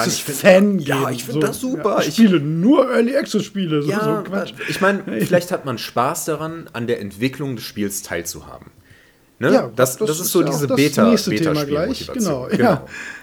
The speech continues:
Speaker 2: Da, das
Speaker 1: Ja.
Speaker 2: kann ich verstehen. Aber, ähm, nicht für mich.
Speaker 1: Nee.
Speaker 2: Vor allen Dingen nicht, nicht
Speaker 1: Nee, aber
Speaker 2: unter
Speaker 1: dann
Speaker 2: dieser Prämisse. Aber gut.
Speaker 1: Nee.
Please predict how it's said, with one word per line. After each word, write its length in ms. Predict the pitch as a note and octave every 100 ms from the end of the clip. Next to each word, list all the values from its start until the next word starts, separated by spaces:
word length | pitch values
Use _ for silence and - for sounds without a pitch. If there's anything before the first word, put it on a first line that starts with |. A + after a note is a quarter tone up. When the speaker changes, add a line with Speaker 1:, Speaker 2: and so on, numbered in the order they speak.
| - -
Speaker 2:
Da, 160 | B2
das 280 | C#3 F#3 G3+
Speaker 1:
Ja. 40 |
Speaker 2:
kann 100 | - G#3
ich 100 | -
verstehen. 540 | B2+ - G2+ D#2 C2 - - - -
Aber, 500 | G2+ A#2 A#2 A2+ G2
ähm, 500 | G#2 A2 G#2 G#2 F#2+ _ _ _ _ _ _ _ _ _ _ -
nicht 180 | G2+ -
für 80 | F2+
mich. 240 | D2 - - - - _ _ _ _ _ _ _
Speaker 1:
Nee. 160 | - D3 F2+ -
Speaker 2:
Vor 140 | G#2+
allen 80 | G#2+
Dingen 120 | A2
nicht, 200 | A2+ -
nicht 80 | A#2+
Speaker 1:
Nee, 180 | A3 B3
aber 100 | G#3+
Speaker 2:
unter 100 | G#3+
Speaker 1:
dann 80 |
Speaker 2:
dieser 180 | A3 G3+
Prämisse. 420 | - E2+ D#2+ D#2+ - - _ _
Aber 140 | E2 D#2
gut. 260 | - - _ -
Speaker 1:
Nee. 160 | D3+